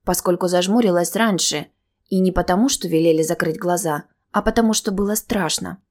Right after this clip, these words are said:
Насчет того, что смогу расслабиться, я вообще сильно сомневалась, хотя внятно объяснить, чего именно боюсь, не смогла бы.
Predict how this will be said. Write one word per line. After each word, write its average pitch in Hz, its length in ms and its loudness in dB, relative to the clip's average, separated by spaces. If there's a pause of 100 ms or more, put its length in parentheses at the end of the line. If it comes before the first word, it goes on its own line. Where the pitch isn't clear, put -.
(380)
Насчет 202 420 2
того, 196 200 2
что 196 180 -6
смогу 190 320 0
расслабиться, 196 760 2 (200)
я 208 200 4
вообще 208 380 0
сильно 160 380 -2
сомневалась, 160 800 -2 (240)
хотя 185 380 2
внятно 175 460 0
объяснить, 165 600 -4
чего 170 240 2
именно 165 420 -2
боюсь, 185 480 -2 (200)
не 226 120 2
смогла 185 460 -2
бы. - 160 -14